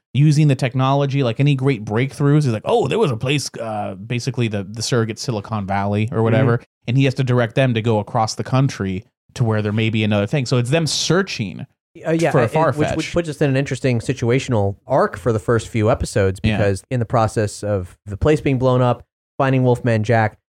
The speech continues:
Speaker 3: they're looking for a place to stake out. Like,
Speaker 1: Yeah.
Speaker 3: they're constantly in danger, and I guess the only thing that they have to their name is the crap that they cobbled together to get out to where Glampire was in the first place. Like,
Speaker 1: Yeah.
Speaker 3: if they have their vehicles, they have nothing else,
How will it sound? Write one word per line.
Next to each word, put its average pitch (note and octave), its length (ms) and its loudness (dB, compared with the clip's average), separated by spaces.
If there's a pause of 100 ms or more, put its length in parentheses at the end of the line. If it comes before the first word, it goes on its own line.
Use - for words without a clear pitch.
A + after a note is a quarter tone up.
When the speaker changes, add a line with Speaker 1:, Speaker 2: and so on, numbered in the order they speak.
(120)
Speaker 3:
they're A#2+ 120 2
looking B2+ 360 0
for G#2+ 240 2
a G2+ 140 -2
place A#2 340 -4
to A2 120 -4
stake G#2+ 300 -4
out. A#2 320 2
Like, G#2+ 120 0
Speaker 1:
Yeah. F2 60 -2
Speaker 3:
they're A2+ 140 2
constantly A#2 640 -4
in G2+ 80 -2
danger, B2 360 2
and G#2+ 120 -2
I G#2+ 60 0
guess A#2+ 120 0
the A#2 140 -2
only B2+ 220 2
thing B2 160 0
that G#2 120 -2
they A2+ 140 2
have G#2 400 -2 (240)
to D#3+ 100 0
their B2+ 160 2
name A#2+ 440 2 (320)
is C3+ 120 0
the B2 80 0
crap - 440 -2
that - 80 -20
they A#2 120 0
cobbled B2 380 0
together B2+ 340 0
to G#2 80 -2
get A#2+ 240 0
out A2+ 180 -2
to A#2 100 -8
where A2 140 0
Glampire G#2+ 380 -2
was F#2+ 180 -2
in - 60 -10
the F2 80 -6
first C3+ 300 -2
place. F#2 200 -2
Like, G2 120 -4
Speaker 1:
Yeah. G#2+ 120 2
Speaker 3:
if F#2+ 60 0
they B2 80 4
have B2 140 2
their A#2+ 100 4
vehicles, A#2 480 0
they A2+ 120 2
have G2+ 120 2
nothing G#2+ 380 -2
else, F#2+ 320 -4